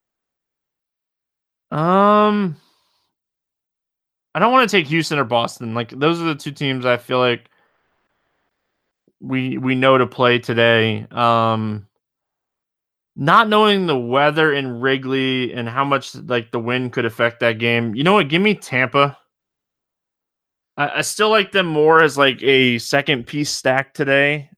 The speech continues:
but I do think they have really solid potential to get six or more runs today in the spot. So give me the Tampa Bay Devil Rays as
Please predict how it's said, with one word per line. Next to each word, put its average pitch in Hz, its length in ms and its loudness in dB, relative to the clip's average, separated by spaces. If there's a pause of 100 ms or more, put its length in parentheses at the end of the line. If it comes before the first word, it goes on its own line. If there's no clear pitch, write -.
but 135 240 0
I 131 80 4
do 147 160 0
think 165 240 -4
they 139 100 2
have 135 400 2
really 139 300 0
solid 135 320 2
potential 123 460 -6
to 120 60 -8
get 113 180 -6
six - 300 -10
or 131 60 -8
more 123 180 -2
runs 120 340 -2
today 120 240 0
in 117 60 -4
the 117 60 -6
spot. 117 460 0
So 110 380 -8 (1500)
give 202 240 6
me 240 480 4 (320)
the 135 160 -4
Tampa 220 520 0
Bay 196 680 4 (240)
Devil 160 380 4
Rays 117 760 -2 (100)
as 117 520 -2